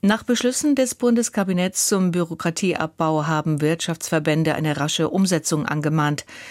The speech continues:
Der Präsident des Zentralverbandes der deutschen, des deutschen Handwerks, Dietrich, erklärte, die Bundesregierung zeige, dass sie es mit dem Bürokratieabbau ernst meine.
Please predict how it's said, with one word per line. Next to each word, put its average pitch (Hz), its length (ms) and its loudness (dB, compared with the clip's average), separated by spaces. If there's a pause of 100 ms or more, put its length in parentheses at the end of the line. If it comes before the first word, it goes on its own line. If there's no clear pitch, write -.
(240)
Der 165 100 -2
Präsident 165 760 0
des 190 180 0
Zentralverbandes 175 960 0
der 175 160 0
deutschen, 160 560 0 (180)
des 185 140 0
deutschen 165 400 0
Handwerks, 180 560 0
Dietrich, 202 460 -2
erklärte, 165 480 0 (380)
die 190 60 4
Bundesregierung 202 840 2
zeige, 190 680 2
dass 175 320 0
sie 165 160 2
es 165 220 2
mit 165 160 0
dem 151 160 0
Bürokratieabbau 147 1040 -2
ernst 202 440 0
meine. 139 380 0